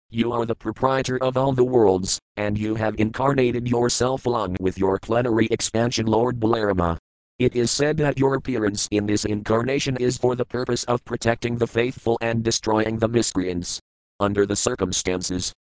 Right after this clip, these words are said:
how is it possible that miscreants like Jarasandha can put us into such deplorable conditions of life against your authority?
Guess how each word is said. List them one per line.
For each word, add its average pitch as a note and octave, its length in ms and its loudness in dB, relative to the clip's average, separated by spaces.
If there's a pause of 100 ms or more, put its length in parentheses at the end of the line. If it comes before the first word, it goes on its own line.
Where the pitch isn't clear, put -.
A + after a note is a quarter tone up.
how G#2+ 200 -2
is G#2+ 200 0
it G#2 160 -2
possible G2 560 -2
that G#2 300 -2
miscreants A#2+ 640 0
like A#2 200 0
Jarasandha A#2 800 -2
can F#2+ 240 -2
put B2+ 200 0
us A#2+ 180 0
into A2+ 340 0
such A2+ 300 0
deplorable A2+ 640 2
conditions A2+ 540 -2
of A2+ 180 0
life A2+ 300 2
against A2+ 440 -2
your A2 200 2
authority? G#2 580 -2